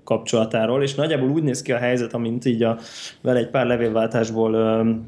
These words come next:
kivettem, hogy, hogy ugye az Apple-nek a saját appja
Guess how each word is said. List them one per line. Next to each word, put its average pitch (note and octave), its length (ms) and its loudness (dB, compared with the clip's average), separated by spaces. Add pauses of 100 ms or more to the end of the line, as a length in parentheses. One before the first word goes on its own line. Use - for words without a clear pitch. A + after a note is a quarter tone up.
(1200)
kivettem, C3+ 680 0
hogy, C3+ 300 2 (340)
hogy C3 120 0
ugye B2+ 180 0
az B2+ 220 0
Apple-nek D3+ 520 0
a C3+ 40 2
saját C3+ 760 0 (600)
appja C3 600 0